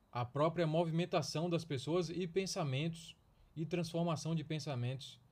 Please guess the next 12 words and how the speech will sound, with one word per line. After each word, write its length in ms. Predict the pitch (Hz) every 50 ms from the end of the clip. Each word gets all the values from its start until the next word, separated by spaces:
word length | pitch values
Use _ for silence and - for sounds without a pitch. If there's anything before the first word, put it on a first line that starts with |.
| _ _ _ _ _ _ _ _ _ -
mais 320 | 120 127 135 151 165 160 147
do 100 | 170 160
que 240 | 165 - 165 160
uma 180 | 165 165 165 160
questão 380 | 165 165 143 127 - - 151 151
estática 580 | 147 - - - 135 123 135 139 135 - - 147
que 140 | 147 156 143
todas 260 | - 151 151 151 139
as 140 | 143 131 -
pessoas 420 | - 143 127 - - 127 127 127 120
são 160 | - 165 160
livres 640 | 156 151 156 160 175 165 185 196 202 170 - -